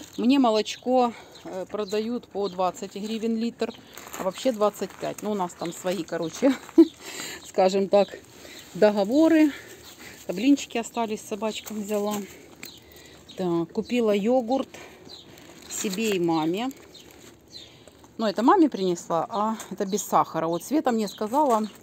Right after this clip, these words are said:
э, диетолог, что, э, йогурт хороший. Главное смотреть, чтобы было сахаров тут как можно меньше. Здесь сахара, по-моему, из них сахара четыре и семь. Ну, это, это еще терпимо.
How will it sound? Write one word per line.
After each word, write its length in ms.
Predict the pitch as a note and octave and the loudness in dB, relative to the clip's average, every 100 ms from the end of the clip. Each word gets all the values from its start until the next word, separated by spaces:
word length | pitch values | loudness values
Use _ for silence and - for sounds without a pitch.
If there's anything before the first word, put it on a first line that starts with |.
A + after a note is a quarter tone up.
| - - | -14 -6
э, 280 | F3+ F3 | -2 0
диетолог, 640 | E3+ G#3+ F#3+ G3+ F#3+ F3 - | 0 -2 2 4 4 2 -2
что, 340 | - G#3+ G#3 - - - - | -2 -2 -2 -8 -20 -20 -14
э, 180 | D#3 E3+ | -4 -2
йогурт 420 | G3 A3 F3+ F#3 | 2 2 2 -4
хороший. 560 | - A#3+ A3+ F#3 - F#3 | 2 2 4 0 -2 0
Главное 320 | G#3+ B3 A3 | 4 4 2
смотреть, 420 | - G#3+ A#3+ C#4 | -2 -4 -2 -4
чтобы 260 | - G3+ F#3+ | -4 -8 -4
было 260 | G#3+ A#3 | 0 0
сахаров 560 | G#3+ F#3+ - G3 A#3 A3+ | 0 -4 -2 0 0 -2
тут 200 | G3 - | -8 -6
как 160 | F3+ - | -8 -4
можно 500 | G3 G#3 F#3+ G3 F#3 - - - - E3+ | -6 -4 -2 -2 -4 -8 -20 -20 -12 -2
меньше. 580 | F3+ E3+ D#3 - E3+ | 2 2 2 -2 -6
Здесь 340 | E3 E3+ A#3+ - | -6 -4 -4 -2
сахара, 440 | G3 G3 G3 F#3 | 0 0 0 -2
по-моему, 420 | F3 E3+ F#3 E3+ | 0 -2 0 0
из 140 | F3 F3+ | 0 -2
них 180 | G3 - | -4 -2
сахара 480 | A3+ A3 A3 F#3 | 0 0 0 -4
четыре 380 | E3+ - G#3 G3 | -4 -6 -6 -4
и 40 | F#3+ | -8
семь. 280 | - D3+ C#3+ | -6 -4 -2
Ну, 160 | G3 | -2
это, 160 | G3+ F#3+ | -4 -4
это 240 | E3+ E3+ E3+ | -4 -4 -6
еще 200 | - E3+ | -8 -8
терпимо. 560 | E3+ F3+ - D3+ D#3 | -10 -10 -8 -6 -6